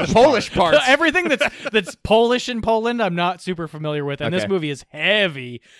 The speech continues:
Speaker 3: on the metaphor and history
Speaker 1: Yeah.
Speaker 3: of the relationship
Speaker 2: It
Speaker 3: between Polish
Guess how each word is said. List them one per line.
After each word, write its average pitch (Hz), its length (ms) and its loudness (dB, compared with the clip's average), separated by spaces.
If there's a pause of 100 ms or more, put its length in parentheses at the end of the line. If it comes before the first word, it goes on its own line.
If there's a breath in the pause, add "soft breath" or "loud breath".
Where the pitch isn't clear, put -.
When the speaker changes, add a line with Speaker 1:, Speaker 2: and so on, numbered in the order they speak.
(160 soft breath)
Speaker 3:
on 156 240 -2
the 151 40 -8
metaphor 156 640 -4
and 135 140 -10
history 147 600 -8
Speaker 1:
Yeah. 143 320 -4
Speaker 3:
of 135 180 -8 (280 soft breath)
the 156 120 -8
relationship 151 500 -4
Speaker 2:
It 120 40 -20
Speaker 3:
between 143 360 -8
Polish 160 560 -2